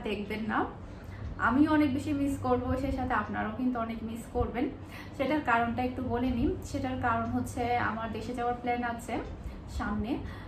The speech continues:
তো দেশে যাওয়ার যেহেতু প্ল্যান আছে, একটু প্রিপারেশনও আছে, তারপরে হচ্ছে আমার যেহেতু প্রোডাক্ট বিজনেস আছে, আর প্রোডাক্ট বিজনেসের জন্য কিন্তু কার্গো ফ্লাইটটা এখনও ওপেন হয়নি।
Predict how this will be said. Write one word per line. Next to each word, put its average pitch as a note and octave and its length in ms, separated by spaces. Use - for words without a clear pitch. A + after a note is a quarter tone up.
তো G3+ 360
দেশে B3+ 220
যাওয়ার D4 200
যেহেতু D4 340
প্ল্যান C#4+ 220
আছে, C#4 220
একটু A#3 160
প্রিপারেশনও C4 680
আছে, B3 320
তারপরে A3+ 440
হচ্ছে A#3+ 400
আমার A3 300
যেহেতু B3 340
প্রোডাক্ট B3 320
বিজনেস A#3+ 520
আছে, G#3+ 380
আর G#3 340
প্রোডাক্ট B3 340
বিজনেসের C4 440
জন্য B3 180
কিন্তু B3+ 200
কার্গো G#3+ 280
ফ্লাইটটা A3+ 340
এখনও A#3 340
ওপেন A3+ 280
হয়নি। A#3 280